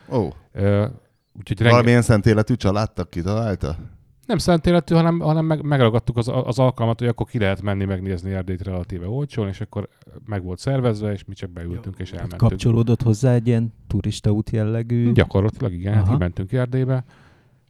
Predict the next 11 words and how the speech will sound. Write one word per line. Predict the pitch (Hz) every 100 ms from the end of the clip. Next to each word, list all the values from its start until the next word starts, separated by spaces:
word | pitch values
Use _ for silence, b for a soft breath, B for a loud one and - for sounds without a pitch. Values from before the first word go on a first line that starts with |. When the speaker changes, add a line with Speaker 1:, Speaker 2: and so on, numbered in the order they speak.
| -
Speaker 2:
Ö, | 95 104 - - -
voltunk | 117 101 95 90
a |
Csíkcsomói | - 101 - 101 90
bú-, | 101 117
búcsún | - 131 127 123
is, | 113
de | 117
hát | -
leginkább | 113 95 85 95 90 -
ilyen | 98 92 95